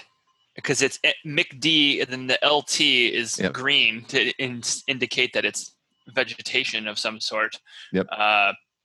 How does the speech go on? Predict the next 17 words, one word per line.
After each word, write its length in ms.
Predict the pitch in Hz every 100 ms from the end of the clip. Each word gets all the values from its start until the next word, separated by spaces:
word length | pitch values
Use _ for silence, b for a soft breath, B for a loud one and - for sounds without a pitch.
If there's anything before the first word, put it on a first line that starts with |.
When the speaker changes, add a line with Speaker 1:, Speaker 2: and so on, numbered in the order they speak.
| -
Speaker 1:
"It's 180 | 147 -
the 120 | 143
tastiest 600 | - 190 190 - 175 -
way 160 | 165
to 180 | 160 156
enjoy 320 | 139 143 143
delicious, 580 | 131 127 147 160 131 117
cool 680 | - - 220 233 139 120 117 _ B B _
lettuce, 640 | - 135 131 113 117 - - -
Speaker 2:
<laughs> 140 | -
Yep. 220 | 120 147 - _ -
Speaker 1:
tomatoes, 460 | - 151 165 180 160
and 80 |
cheese 280 | - 175 151
with 120 | 123
a 60 | 123
hot 500 | - - 233 240